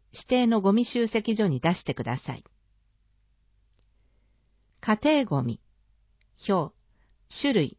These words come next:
収集コース、最終日、開始日の順に読みます。リサイクル資源。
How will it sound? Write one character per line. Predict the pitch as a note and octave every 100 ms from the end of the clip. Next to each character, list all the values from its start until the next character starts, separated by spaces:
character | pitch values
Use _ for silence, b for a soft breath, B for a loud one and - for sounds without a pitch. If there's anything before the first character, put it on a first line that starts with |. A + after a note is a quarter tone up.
| _
収 | - C4+ C#4
集 | - C4 A#3
コ | - F#3+
ー |
ス、 | C#3 - - _ _ _ _ -
最 | B3 C4+
終 | - B3 F#3+
日、 | D#3 G#2 -
開 | - B3 C4+
始 | - A#3+
日 | E3
の | E3
順 | B2+ F#3+ F#3+
に | E3+
読 | D3+
み | C#3
ま | A#2+ B2+
す。 | - - _ _ _ _ _ _ _ _ _ _ _ _ _ _ _ _ _ _ _ -
リ | G3+
サ | - D4+
イ | C#4+
ク | -
ル | B3 A#3+
資 | - F#3
源。 | B2 G#2+